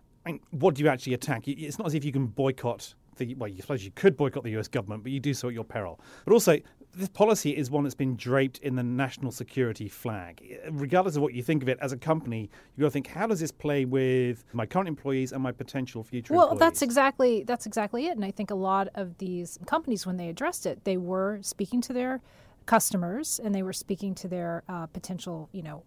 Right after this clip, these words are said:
Speaker 2: hires that they may have to go out in the
Speaker 1: Absolutely.
Speaker 2: workplace. So, you know, a lot of Silicon Valley, they're gonna go out and hire a lot of millennials. A lot of millennials use
Speaker 1: And a lot
Speaker 2: stuff
Speaker 1: of,
Speaker 2: like
Speaker 1: and a
Speaker 2: Uber
Speaker 1: lot of for-,
Speaker 2: and,
Speaker 1: lot of
Speaker 2: and Lyft,
Speaker 1: foreigners.
Speaker 2: for example, and a lot of
Speaker 1: And they've
Speaker 2: foreigners.
Speaker 1: been, they've been talking a lot about how they, they have employees who are stranded abroad. There's examples of,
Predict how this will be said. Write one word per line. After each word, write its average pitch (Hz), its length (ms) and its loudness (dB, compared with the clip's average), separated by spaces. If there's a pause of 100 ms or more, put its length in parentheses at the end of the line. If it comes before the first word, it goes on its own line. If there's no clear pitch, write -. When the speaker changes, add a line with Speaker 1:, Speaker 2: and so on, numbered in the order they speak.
Speaker 2:
hires 190 560 -2
that 185 160 -4
they 185 100 -4
may 170 400 -8
have - 180 -12
to - 80 -12
go 185 120 -6
out 180 80 -2
in - 60 -2
the 226 60 2
Speaker 1:
Absolutely. 196 240 2
Speaker 2:
workplace. 214 320 0
So, 196 220 -4
you 196 140 -4
know, 185 340 -8 (100)
a 262 40 -4
lot 254 160 8
of 233 80 -2
Silicon 247 340 0
Valley, 226 460 4
they're 202 100 0
gonna 185 160 -2
go 185 160 0
out 196 140 0
and 196 80 -2
hire 208 240 0
a 208 80 2
lot 202 140 0
of 202 100 -6
millennials. 214 540 0
A - 20 -8
lot 165 160 -6
of 165 80 -8
millennials 165 500 -10
use 196 380 0
Speaker 1:
And 165 140 6
a 175 40 8
lot 165 120 8
Speaker 2:
stuff 190 80 10
Speaker 1:
of, - 40 8
Speaker 2:
like 247 160 8
Speaker 1:
and 175 140 8
a - 20 12
Speaker 2:
Uber 180 100 10
Speaker 1:
lot - 60 12
of 285 240 8
for-, - 60 2
Speaker 2:
and, 226 100 6
Speaker 1:
lot 175 60 8
of 208 60 6
Speaker 2:
and 214 100 6
Lyft, - 80 8
Speaker 1:
foreigners. 131 220 4
Speaker 2:
for - 40 -4
example, 262 300 -2
and 233 120 0
a 208 40 2
lot 185 180 2
of 175 60 -6
Speaker 1:
And - 0 -
they've - 60 -20
Speaker 2:
foreigners. 165 420 6
Speaker 1:
been, 156 80 0
they've 160 120 4
been 160 120 2
talking 170 340 2
a 156 40 0
lot 180 100 -2
about 120 160 0
how 131 100 2
they, 131 160 0
they 127 220 -2
have 117 320 -4 (180)
employees 117 560 -4
who - 80 -6
are 117 60 -2
stranded 110 480 -4
abroad. 165 280 -2
There's 110 140 -2
examples 107 540 -6
of, 104 160 -10